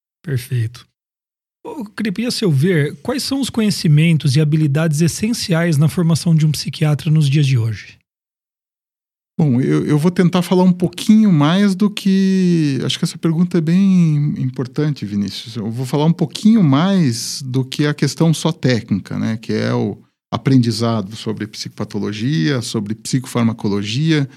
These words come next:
Speaker 2: que isso obrigatoriamente é um currículo mínimo e ele tem que ter essa formação.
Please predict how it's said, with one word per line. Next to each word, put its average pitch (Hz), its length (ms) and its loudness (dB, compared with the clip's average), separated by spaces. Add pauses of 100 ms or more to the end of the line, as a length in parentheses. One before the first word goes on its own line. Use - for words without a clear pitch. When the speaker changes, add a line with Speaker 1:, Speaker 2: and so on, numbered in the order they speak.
(380)
Speaker 2:
que 135 80 -4
isso 147 500 2
obrigatoriamente 135 1000 2
é 123 40 2
um 135 120 0
currículo 127 520 0
mínimo 165 480 4
e 131 440 0
ele 143 180 0
tem 139 180 0
que 131 80 -4
ter 131 200 0
essa 120 180 -6
formação. 117 540 -6